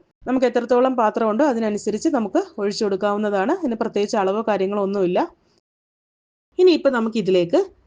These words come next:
ഏതെങ്കിലും ഒരു ഡിഷ് വാഷ് ലിക്വിഡ് നമുക്കിതിലേക്ക് ഒഴിച്ചു കൊടുക്കാം. ഞാനിപ്പോൾ ഇവിടെ വിം ആണ് ഉപയോഗിച്ചിരിക്കുന്നത്. നിങ്ങൾക്ക് ഏത് വേണമെങ്കിലും ഉപയോഗിക്കാവുന്നതാണ്. വിം തന്നെ വേണം നിർബന്ധമൊന്നുമില്ല.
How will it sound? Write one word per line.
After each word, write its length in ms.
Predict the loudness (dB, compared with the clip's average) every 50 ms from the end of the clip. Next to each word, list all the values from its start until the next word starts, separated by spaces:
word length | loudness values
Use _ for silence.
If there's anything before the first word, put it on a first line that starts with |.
| _ _ -2
ഏതെങ്കിലും 480 | 0 2 2 4 2 2 2 0 -2 -4 -4 -4
ഒരു 140 | -2 -2 0
ഡിഷ് 300 | 0 0 -2 -2 -2 0
വാഷ് 200 | 0 0 0 0
ലിക്വിഡ് 360 | 0 0 0 2 2 4 4 4
നമുക്കിതിലേക്ക് 640 | 2 2 0 0 -2 0 2 2 2 2 0 0 -2 0 2
ഒഴിച്ചു 280 | 2 2 2 2 0 0
കൊടുക്കാം. 340 | 0 0 0 0 0 0 2 2
ഞാനിപ്പോൾ 380 | 2 2 2 0 0 2 2 2
ഇവിടെ 140 | 2 2 2 0 0
വിം 180 | 0 0 2 2
ആണ് 160 | 2 2 2 0
ഉപയോഗിച്ചിരിക്കുന്നത്. 760 | 0 2 2 2 2 2 0 -2 -4 -2 -2 -2 0 0 0 0 0 -2 -8 -20 -20 -20 _ _ -6
നിങ്ങൾക്ക് 280 | -4 -2 -2 2 4
ഏത് 200 | 4 4 4 4 2
വേണമെങ്കിലും 420 | 2 2 2 2 2 2 2 2
ഉപയോഗിക്കാവുന്നതാണ്. 880 | 2 2 2 4 4 2 2 0 0 0 2 2 2 2 2 0 0 0 -2 -2 -6 _ _ _ _ _ _ _ _ _ _ -4
വിം 160 | -2 0 2 2
തന്നെ 200 | 0 0 0 0 0
വേണം 240 | 0 0 0 0 0
നിർബന്ധമൊന്നുമില്ല. 760 | 0 0 0 0 0 0 0 0 0 2 2 2 2 2 0